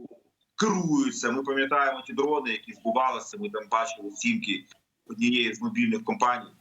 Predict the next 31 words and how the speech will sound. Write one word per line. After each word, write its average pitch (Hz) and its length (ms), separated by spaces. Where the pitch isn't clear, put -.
е, - 320
телеком-, 113 540
телекомунікаційного 120 800
оператора 104 580
нашого 98 300
українського. 101 600
Це 127 240
жодним 123 320
чином 123 340
не 120 80
антиреклама, 135 760
це 123 100
просто 123 260
констатація 120 480
факту. - 360
Ми 92 80
це 101 100
пам'ятаємо, 110 500
ці - 100
факти 110 260
були. 101 320
Тобто - 160
вони 139 140
таким 139 220
чином 151 240
збирають 143 340
інформацію 185 580
і 175 200
далі 185 300
запускають 151 540
ракети 147 320